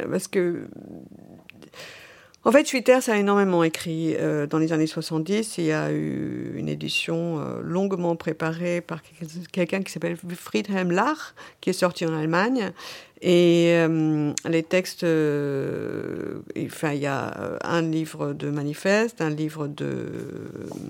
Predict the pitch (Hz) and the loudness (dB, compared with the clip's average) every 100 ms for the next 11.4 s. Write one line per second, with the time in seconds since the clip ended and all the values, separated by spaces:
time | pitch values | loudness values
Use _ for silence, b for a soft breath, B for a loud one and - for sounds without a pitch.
0 | - - - - - - 90 113 - 90 | -10 -12 -12 -12 -10 -8 -6 -6 -6 -8
1 | - - - - - - 131 - - - | -8 -12 -14 -14 -8 -6 -6 -8 -10 -14
2 | - - B B B B - 151 135 156 | -8 -8 B B B B 0 2 2 0
3 | 185 226 B B B B - 147 147 143 | 0 -2 B B B B -4 0 2 2
4 | 139 156 165 185 185 165 147 - - 160 | 2 0 2 2 2 -2 -2 -4 0 0
5 | 175 202 190 - 156 156 151 143 143 - | 2 0 -2 -6 -2 0 0 -2 -4 -8
6 | 147 - - - 139 131 - - 185 208 | -12 -18 -16 -10 -10 -10 -14 -2 0 2
7 | 233 B B B - 143 190 170 196 185 | -2 B B B -4 -2 -2 -2 0 0
8 | 175 156 143 139 - - - - - - | 0 -2 -4 -6 -8 -10 -14 -16 -16 -16
9 | - - - - - - - - - - | -16 -16 -16 -16 -16 -16 -18 -18 -20 -16
10 | 147 143 147 135 135 139 160 156 151 151 | -12 -12 -10 -6 -6 -4 -6 -6 -8 -6
11 | 156 165 147 | -6 -8 -8